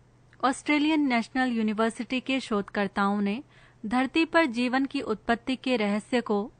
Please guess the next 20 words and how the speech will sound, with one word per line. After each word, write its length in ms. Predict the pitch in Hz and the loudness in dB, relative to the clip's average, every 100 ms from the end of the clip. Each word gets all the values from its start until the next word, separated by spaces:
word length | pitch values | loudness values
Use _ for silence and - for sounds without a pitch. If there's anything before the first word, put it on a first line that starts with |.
| - | -6
उजागर 420 | 220 233 220 226 | 0 0 0 -4
किया 320 | - 208 185 | -6 -4 -4
है। 300 | 185 196 190 - - _ _ - | -4 -6 -8 -14 -20 _ _ -8
उनके 280 | 233 240 240 | -6 -2 0
अनुसार 560 | 214 196 - 208 202 262 - - - | 0 0 0 0 0 -4 -20 -20 -2
पैंसठ 380 | 262 277 320 311 | 0 0 0 -2
करोड़ 340 | - 262 277 | 0 2 2
वर्ष 300 | 262 247 254 | 2 0 0
पहले 360 | - 247 240 262 | -2 0 0 0
पृथ्वी 420 | 254 226 - 254 | -2 -6 -2 -4
पर 280 | 247 220 214 - - | 0 -2 -2 -8 -6
बर्फ 280 | 196 233 233 - | 0 0 -2 -2
पिघली 400 | 220 185 202 233 - - - | -2 0 -2 -4 -10 -20 -4
और 120 | 247 262 | 0 0
पोषक 440 | - 269 254 277 - | 0 0 0 -4 -2
तत्व 400 | 226 220 214 202 - - - | -2 -2 -4 -4 -8 -6 0
समुद्र 380 | 233 240 226 | 0 0 0
में 180 | 240 247 | -2 -2
बह 200 | 202 190 | -2 -2
गए। 300 | 185 180 185 | -2 -6 -8